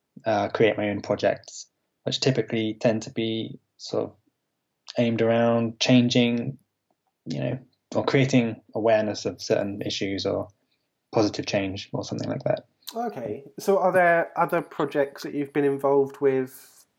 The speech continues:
Speaker 2: prior to the one that we're gonna discuss today?
Speaker 1: Yeah, uh, my work tends to be fairly documentary focused. Um, I've done work around homelessness and disability,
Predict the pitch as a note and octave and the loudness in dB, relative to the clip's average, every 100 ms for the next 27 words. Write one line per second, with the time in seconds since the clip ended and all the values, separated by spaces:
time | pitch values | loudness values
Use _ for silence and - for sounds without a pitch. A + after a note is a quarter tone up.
0 | _ - D#3+ D3 C3+ B2 C3+ B2+ B2+ B2 | _ -4 2 4 4 0 -4 -2 -2 -4
1 | B2 A#2+ A2+ B2+ B2+ - C#3 B2+ G2+ - | -6 -6 -8 -10 -10 -6 -4 -2 -4 -8
2 | _ _ - _ - - - C#3 A3 C4+ | _ _ -20 _ -14 -12 2 6 8 8
3 | D2 - D#3+ E3 D#3+ D#3+ E3+ F3 C#3+ E3+ | 8 6 6 8 6 6 6 6 4 2
4 | D#3+ C#3+ C#3 D3+ C#3+ C#3+ - _ - C#3 | 0 0 2 4 4 0 -6 _ -20 -20
5 | _ - C#3+ C3+ C#3 C3 C3+ C3+ C3+ C3+ | _ 2 4 4 2 2 4 2 2 -2
6 | C3 C#3 C#3 D3 C#3+ - - - - A#2 | 2 0 2 0 0 -6 -16 -8 -4 -2
7 | A#2 A2+ - - A2+ - A#2 A2+ A2+ - | -2 -4 -8 -6 -2 2 4 6 4 0
8 | A2+ A2 G#2+ G#2 A#2 A2+ G#2+ - A2+ G#2 | 0 2 2 2 0 2 0 0 0 0
9 | - G#2 F#2 G#2+ - - G#2+ G#2 - G#2+ | -2 -4 -4 -4 -2 2 2 2 0 0
10 | G#2 G#2 | 0 -4